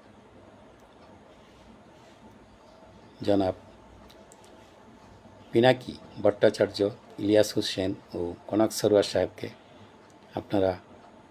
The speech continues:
সুস্থ সাংবাদিকতা করেন,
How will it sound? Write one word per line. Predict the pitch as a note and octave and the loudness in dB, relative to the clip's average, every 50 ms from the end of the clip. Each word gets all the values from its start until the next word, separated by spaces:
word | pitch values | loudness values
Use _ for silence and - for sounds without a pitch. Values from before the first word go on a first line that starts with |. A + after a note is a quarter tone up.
| - - - - - | -20 -20 -20 -16 -12
সুস্থ | - - - - D#3 D3+ - - - - - - - - - - - - - - - - - - - - - - - - - - - - - - - - - - - - - - - - - - - - - - - - - - - - - - - - - - - | -10 -8 -4 -2 -2 -2 -2 -4 0 2 4 4 4 2 -4 -16 -20 -20 -20 -20 -20 -20 -20 -20 -20 -20 -20 -20 -20 -20 -20 -20 -20 -20 -20 -20 -20 -20 -20 -20 -20 -20 -20 -20 -20 -20 -20 -20 -20 -20 -20 -20 -20 -20 -20 -20 -20 -20 -20 -20 -20 -20 -20 -18 -12
সাংবাদিকতা | - - - A2+ A2 G#2+ A2+ G#2+ A2+ G2+ G#2 G2 - F#2 | -8 -2 2 4 4 4 4 2 2 0 0 0 0 -2
করেন, | - - - - - | -4 -4 -8 -12 -12